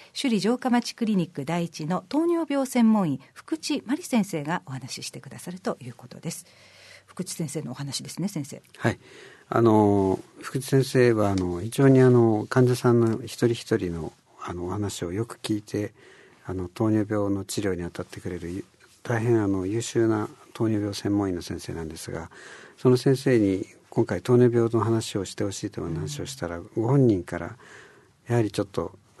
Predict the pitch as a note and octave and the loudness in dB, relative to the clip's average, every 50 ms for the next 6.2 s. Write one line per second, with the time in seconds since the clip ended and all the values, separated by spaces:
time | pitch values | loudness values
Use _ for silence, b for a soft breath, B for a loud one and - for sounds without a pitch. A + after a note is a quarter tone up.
0 | - - - - - G#2+ G#2 - - A2 G#2+ G#2 G2+ G2+ G2 G2 - - G2+ F#2+ | -20 -16 -12 -8 -6 -6 -6 -4 0 2 2 2 2 2 0 -2 -4 -6 -6 -4
1 | F2+ A2 A#2 A#2+ A#2+ A#2+ - F#2+ F2 E2+ E2+ F2 F2 F2 F2 - _ - - - | 0 2 2 2 2 0 -2 -4 -4 -2 -4 -6 -6 -8 -12 -14 _ -12 -10 -10
2 | - - D#3 D3 C#3+ A#2+ B2 B2 B2 A2+ G#2 G2+ F#2 - G2+ E2+ F2+ F2 - - | -8 -8 -10 -8 -4 0 2 4 4 2 2 0 -4 -4 -6 -6 -6 -8 -8 -8
3 | F2 E2+ E2 - - A#2+ - - A#2 A#2 A2+ - - G2 F#2 G2 G2 G2 F2+ E2 | -8 -8 -6 -4 -4 -2 -2 -2 -4 -4 -4 -4 -4 -2 -2 -2 -4 -4 -6 -6
4 | F2 F2 E2+ E2+ _ _ _ B B B B B B B - C3+ C3+ C3+ - C#3 | -8 -10 -10 -12 _ _ _ B B B B B B B 2 2 4 4 4 4
5 | C3 C3 C3+ C3 - - C3 B2 F2+ - - _ _ - - - - G#2 - - | 6 6 4 4 4 4 6 6 4 2 -2 _ _ -20 -12 -8 -6 -6 -4 -4
6 | G2 F2 - | -6 -6 -8